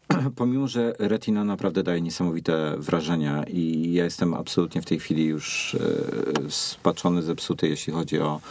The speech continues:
o wygląd tekstu. Nie mogę patrzeć na, na zwykłe monitory, po prostu taka retina uzależnia. E,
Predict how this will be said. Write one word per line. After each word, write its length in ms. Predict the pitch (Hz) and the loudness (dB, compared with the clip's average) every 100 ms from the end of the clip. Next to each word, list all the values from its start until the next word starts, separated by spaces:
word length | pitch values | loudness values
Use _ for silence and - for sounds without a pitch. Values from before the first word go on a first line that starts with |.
| - - - | -16 -14 -4
o 80 | 82 | 2
wygląd 360 | 87 85 85 82 | 2 2 -2 0
tekstu. 640 | 87 - - 87 85 85 | -2 -2 0 2 2 0
Nie 180 | 82 85 | 0 0
mogę 200 | 80 80 | 0 0
patrzeć 480 | - - - 76 - | -2 -4 -4 -4 0
na, 200 | 80 80 | 0 2
na 140 | 80 78 | 0 -2
zwykłe 320 | 82 76 76 | -4 -2 0
monitory, 460 | 78 78 - - | 0 0 0 -2
po 140 | - - | -4 -4
prostu 600 | - 76 - 78 76 76 - - - - - - - 427 - - 262 - - - - _ _ _ - | -2 -2 0 0 0 -2 -10 -20 -20 -20 -20 -20 -16 -16 -16 -18 -8 -8 -8 -12 -20 _ _ _ -2
taka 260 | 101 101 | 0 2
retina 560 | 92 92 95 90 90 87 78 76 76 | 0 2 2 2 0 -2 -4 -4 0
uzależnia. 640 | - 98 92 85 76 71 - - - - _ _ | 2 4 2 0 -4 -4 -8 -20 -20 -20 _ _
E, 60 | - | -6